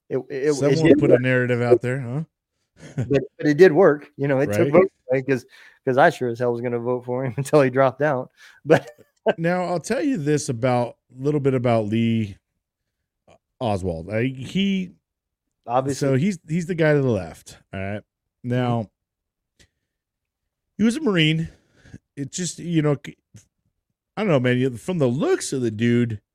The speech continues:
Speaker 2: it's, he, he doesn't look like someone that would be,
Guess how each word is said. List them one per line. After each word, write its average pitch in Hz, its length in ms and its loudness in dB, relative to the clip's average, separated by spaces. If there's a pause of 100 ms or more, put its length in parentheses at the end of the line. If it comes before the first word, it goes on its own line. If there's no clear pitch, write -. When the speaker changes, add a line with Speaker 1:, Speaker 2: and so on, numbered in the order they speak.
(760)
Speaker 2:
it's, 117 100 -10
he, 160 140 -2
he 143 420 -4
doesn't 214 400 0
look 214 240 -2
like 135 160 0
someone 160 420 -4
that 151 120 -2
would 127 240 -2
be, 139 560 0